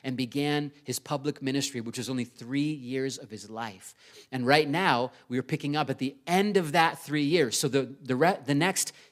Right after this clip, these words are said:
ten and a half chapters of this book that we're gonna study over the next year have only to do with the last eight or so days of Jesus' life before his death, burial, resurrection, and ascension to heaven. And it's really interesting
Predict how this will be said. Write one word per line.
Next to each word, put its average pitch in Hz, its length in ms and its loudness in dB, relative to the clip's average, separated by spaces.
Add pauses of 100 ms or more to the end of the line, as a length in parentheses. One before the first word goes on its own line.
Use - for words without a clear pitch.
ten 180 220 6
and 202 100 6
a 190 60 4
half 165 280 2
chapters 160 480 2
of 123 80 -6
this 151 160 -2
book 165 280 2
that 147 100 -2
we're 143 80 -4
gonna 131 160 -2
study 143 480 0 (220)
over 135 160 0
the 143 100 2
next 143 320 0
year 120 580 0 (320)
have 156 280 4
only 185 320 4
to 139 100 -4
do 165 160 4
with 160 120 0
the 143 100 -2
last 147 420 4
eight 160 220 2
or 160 80 0
so 156 260 2
days 139 600 -2 (180)
of 139 120 -2
Jesus' 135 380 0
life 143 320 2
before 135 300 0
his 117 120 -4
death, 135 380 0
burial, 123 440 2 (260)
resurrection, 123 800 -2 (220)
and 123 120 -2
ascension 123 580 -2
to 120 100 -8
heaven. 113 380 -6 (220)
And 131 100 2
it's 143 200 2
really 202 160 8
interesting 165 640 0